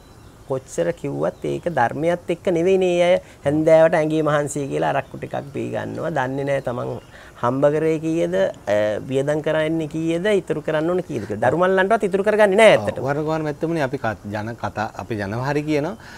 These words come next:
Speaker 2: වඩුවැය ගෙදර පුටුවක් නැහැ කියලා. ඒ, ඒ වගේම කියනවා මං හිතන්නේ මේසන් බාස්ලා, අ, වැඩ ඉවර ගෙයක්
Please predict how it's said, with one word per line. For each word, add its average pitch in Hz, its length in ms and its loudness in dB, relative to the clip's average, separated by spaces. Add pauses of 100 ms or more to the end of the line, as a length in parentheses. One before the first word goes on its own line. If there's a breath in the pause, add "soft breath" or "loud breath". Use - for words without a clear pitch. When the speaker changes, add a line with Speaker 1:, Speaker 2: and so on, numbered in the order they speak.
(160 loud breath)
Speaker 2:
වඩුවැය 156 380 8
ගෙදර 175 240 6
පුටුවක් 196 380 8
නැහැ 123 220 2
කියලා. 98 240 -8 (300 loud breath)
ඒ, 127 200 0 (140)
ඒ 156 120 6
වගේම 156 380 4
කියනවා 170 300 2
මං 139 140 0
හිතන්නේ 139 280 -2
මේසන් 123 320 -2
බාස්ලා, 139 400 0 (120)
අ, 113 140 -8 (160)
වැඩ 120 200 0 (180)
ඉවර 147 300 4
ගෙයක් 185 280 6